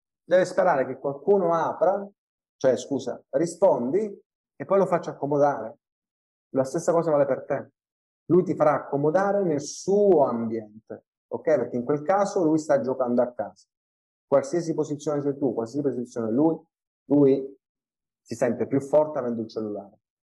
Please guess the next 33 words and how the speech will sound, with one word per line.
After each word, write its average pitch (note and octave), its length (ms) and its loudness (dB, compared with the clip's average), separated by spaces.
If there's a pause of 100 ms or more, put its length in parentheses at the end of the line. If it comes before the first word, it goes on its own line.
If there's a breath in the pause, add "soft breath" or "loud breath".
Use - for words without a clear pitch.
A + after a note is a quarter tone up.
(240)
essendo G2 440 -12
ovviamente G2+ 420 -10
lui A2 80 -2
dall'altra G2+ 280 -6
parte. - 420 -20 (300 soft breath)
Poi, C3 300 0 (360)
non F#3 180 2
devi F3+ 260 4
convincere F3 760 0
il C3+ 160 -4
contatto C3+ 960 -2 (340)
che D3 120 0
ha C3+ 80 4
bisogno C3+ 420 0
della A#2+ 120 -2
tua C3 120 -2
opportunità, A#2+ 1080 -4 (400)
ma C3+ 120 0
il C#3+ 100 0
tuo E3+ 120 2
compito F#3 380 2
è D#3+ 80 0
trovare D3+ 420 0
persone F#3 720 0
che E3 80 0
hanno B2+ 300 -2
bisogno D#3+ 640 2
della E3 100 4
tua C3 120 2
opportunità. A2+ 720 -8 (460)
Cosa F3+ 240 2
vuol E3 240 4
dire? A2+ 380 -4